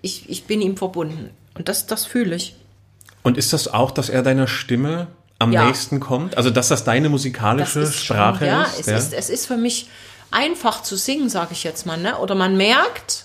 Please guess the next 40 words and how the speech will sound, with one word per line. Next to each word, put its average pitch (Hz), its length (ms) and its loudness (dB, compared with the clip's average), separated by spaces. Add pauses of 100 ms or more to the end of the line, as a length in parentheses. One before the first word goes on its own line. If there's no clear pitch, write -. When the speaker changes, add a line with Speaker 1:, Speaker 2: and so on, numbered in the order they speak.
(120)
Speaker 1:
im 185 240 -4
Hals, 190 400 2
es - 220 -8
war 190 120 2
mir 190 160 0
früher 240 300 2
immer 196 160 -2
nie 208 140 0
bewusst, 185 600 0 (360)
zum - 160 -4
Beispiel 185 360 0
die, 190 320 -6
die 185 140 0
Aien, 190 360 2 (160)
was 175 180 -2
er 190 60 -2
für 190 140 -6
Cuzzoni 240 500 -2
geschrieben 285 420 -4
Speaker 2:
Mhm. 302 80 0
Speaker 1:
hat. 311 280 0 (840)
Ich 190 180 2
hab 202 160 -2
die 196 100 -4
ja 190 100 4
immer, 240 420 2
ich - 140 -6
hab 196 140 -4
ja 190 80 0
alles, 254 260 2
dieses 196 300 -4
Repertoire 220 420 0
gesungen, 240 320 0 (220)
nichts 269 380 2
wissend, 214 300 0
dass 175 160 -2
das 185 160 -6
für 185 120 -2
die 247 240 0
ist. - 580 -4